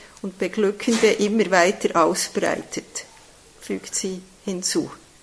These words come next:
Also ich denke, einfach so ein guter, vielleicht Hinweis, vielleicht kann man das mal eine Weile tun, oder ich könnte mir auch vorstellen, über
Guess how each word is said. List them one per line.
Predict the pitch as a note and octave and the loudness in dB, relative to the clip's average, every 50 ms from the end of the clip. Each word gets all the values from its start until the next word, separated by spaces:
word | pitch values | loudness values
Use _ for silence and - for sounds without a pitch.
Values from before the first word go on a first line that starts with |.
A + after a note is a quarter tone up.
| - - - - - - - - - - - - - - - - - - | -20 -20 -20 -20 -20 -20 -20 -20 -20 -20 -20 -20 -20 -20 -20 -20 -16 -12
Also | - C4+ | -10 -10
ich | A#3 - - | -10 -4 -2
denke, | - A#3+ A#3+ A3+ A#3 - A3+ G#3+ G3+ F#3+ - - - - - - - - - - - - - - - A#3 | 0 0 0 0 0 0 0 0 0 -2 -8 -14 -20 -20 -20 -20 -20 -20 -20 -20 -20 -20 -20 -16 -12 -10
einfach | G3+ G3+ - A3 G#3+ - | -10 -8 -8 -8 -8 -4
so | - A3 | -2 -2
ein | G#3+ G#3 G3+ G3+ | -2 -2 -2 -2
guter, | G3+ A3+ A3+ A3+ A3+ - - B3 - - - - - - - - - - - - - - - | 0 0 0 0 0 0 0 0 0 0 -4 -16 -18 -20 -20 -20 -20 -20 -20 -20 -20 -12 -8
vielleicht | A3+ G#3 G#3+ G#3+ G#3 G#3 - - - | -4 0 2 2 2 2 -2 -6 -2
Hinweis, | G#3 A#3+ B3 B3 C4 B3+ A#3 G3+ F#3 F#3 G3+ B3 C#4 - - - - - - | 2 2 4 4 6 8 8 8 10 8 8 6 4 2 -2 -4 -6 -6 -6
vielleicht | - A3 G3+ F#3+ G#3 G3+ - | -4 -4 -2 -2 -4 -6 -6
kann | - - G#3 G3 | -6 -6 -4 -4
man | G3 G3 F#3+ | -6 -6 -6
das | - G3 G3 - - - - - - - - - - - - - - - - - - - - - | -4 -4 -2 0 0 -2 -2 -6 -8 -16 -20 -20 -20 -20 -20 -20 -20 -20 -20 -20 -20 -20 -14 -8
mal | G3+ G3 F#3+ | -6 -4 -2
eine | G3+ G3 G3+ F#3 | -2 -2 -2 0
Weile | F#3+ F#3 F3+ F#3 F#3+ F#3 F#3 F#3 | 2 2 2 2 0 -2 -4 -6
tun, | - - C4+ C#4 D4+ D#4 E4 E4+ E4+ G#4+ G#4+ G4+ | -4 0 4 6 8 10 10 8 6 4 2 -2
oder | A3 - F#3 F#3+ F#3 - | -2 -2 -2 -4 -6 -8
ich | - - | -10 -8
könnte | - G#3 F3+ - - | -6 -6 -6 -6 -6
mir | F#3+ F#3 F#3+ F#3 | -4 -4 -2 -2
auch | G3 F#3+ | -4 -4
vorstellen, | - - - F#3 F#3+ F#3 F#3 - - - - F#3+ F3+ F#3 F3+ F#3 F#3 F#3 F#3 F#3 F3+ | -8 -8 -6 -6 -4 -4 -4 -6 -6 -8 -8 -8 -6 -6 -6 -6 -8 -8 -10 -10 -10
über | - F#3 F#3 F#3 - | -10 -12 -12 -10 -10